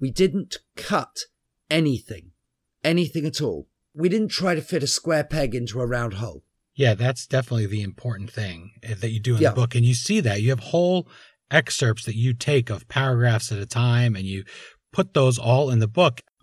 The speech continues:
Speaker 1: I wanted to make sure that anything that we put in this book could not be disputed. We had already been given a gift from the point of view of Churchill has been written about over and over and over and over again. So his life is completely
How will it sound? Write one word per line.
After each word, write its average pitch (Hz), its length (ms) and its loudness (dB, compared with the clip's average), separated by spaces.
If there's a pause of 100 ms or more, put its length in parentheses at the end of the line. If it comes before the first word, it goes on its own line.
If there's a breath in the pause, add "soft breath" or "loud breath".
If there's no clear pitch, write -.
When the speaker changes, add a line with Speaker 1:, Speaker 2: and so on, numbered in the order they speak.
Speaker 1:
I 170 140 8
wanted 202 400 6
to 185 80 0
make 165 220 2
sure 135 320 4
that - 160 -8
anything 175 480 2
that 143 80 -2
we 147 120 -2
put - 300 -2
in 135 60 2
this 123 160 0
book - 260 -4
could - 240 -6
not 147 180 2
be 139 120 0
disputed. - 640 -4 (340)
We 185 120 8
had 175 80 8
already 190 320 6
been 147 260 2
given 135 320 2
a 123 80 0
gift - 560 -4 (380 soft breath)
from 156 160 0
the 127 80 -4
point 156 320 2
of - 80 -8
view 131 260 2
of 120 320 -2 (220)
Churchill 170 340 2
has 139 140 0
been 123 260 -2
written 147 260 0
about 110 380 -6
over 156 240 4
and 139 100 0
over 127 220 -2
and 123 100 -2
over 117 220 -2
and 120 80 -2
over 110 260 -2
again. 95 360 -8 (360 loud breath)
So 170 340 4
his 147 300 -2
life 170 440 2
is 131 100 -2
completely 143 680 -2